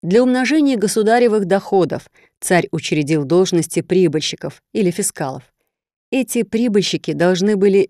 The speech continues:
всеми силами стараться приумножить достояние государственное, что, однако, не мешало им набивать собственные карманы и часто жестоко за это платиться.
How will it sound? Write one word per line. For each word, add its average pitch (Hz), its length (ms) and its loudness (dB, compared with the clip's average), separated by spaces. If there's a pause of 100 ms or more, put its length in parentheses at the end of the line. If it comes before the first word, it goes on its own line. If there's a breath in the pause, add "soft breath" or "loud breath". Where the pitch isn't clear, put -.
всеми 269 440 -2
силами 220 460 0
стараться 170 500 -4
приумножить 160 600 -2
достояние 156 640 -2
государственное, 147 880 -8 (280 soft breath)
что, - 200 -4
однако, 185 420 -2 (220 loud breath)
не 220 160 0
мешало 247 400 2
им 262 80 2
набивать 196 420 2
собственные 160 520 -4
карманы 165 480 -4 (240 loud breath)
и 180 100 -2
часто 277 420 -4
жестоко 208 520 -4
за 151 160 -6
это 147 240 -8
платиться. - 640 -10